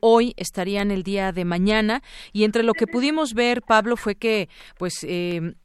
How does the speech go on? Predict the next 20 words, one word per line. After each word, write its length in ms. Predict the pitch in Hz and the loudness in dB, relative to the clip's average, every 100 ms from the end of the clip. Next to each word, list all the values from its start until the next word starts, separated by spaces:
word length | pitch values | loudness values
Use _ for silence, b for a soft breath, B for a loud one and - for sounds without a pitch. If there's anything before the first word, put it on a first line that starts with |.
| - | -12
el 180 | 175 170 | -10 -6
general 560 | 196 185 190 208 214 | -4 0 2 2 2
Luis 180 | 196 202 | 0 -2
Crescencio 720 | - 202 208 196 - 214 190 | -4 -4 -2 -4 -4 -2 -2
Sandoval 520 | 175 190 180 180 196 233 | -2 -4 -2 0 0 -2
explicó 540 | 190 - 202 202 269 | -8 -6 -6 -2 -2
que 100 | 285 | -2
debido 260 | 240 214 240 | -2 -2 -2
a 40 | |
las 180 | 226 - | -2 -4
agresiones 380 | 175 170 214 214 | -6 -6 -4 -4
de 60 | |
los 120 | 185 151 | -6 -8
presuntos 420 | 180 196 196 202 | -8 -8 -6 -6
delincuentes 640 | 196 196 190 214 196 202 | -4 -4 -2 -2 -2 -6
contra 220 | - 165 165 | -10 -10 -8
elementos 440 | 156 170 180 190 | -6 -6 -6 -6
de 80 | 185 | -4
la 100 | 185 | -6
sedena, 440 | - 202 185 202 | -4 -4 -4 -4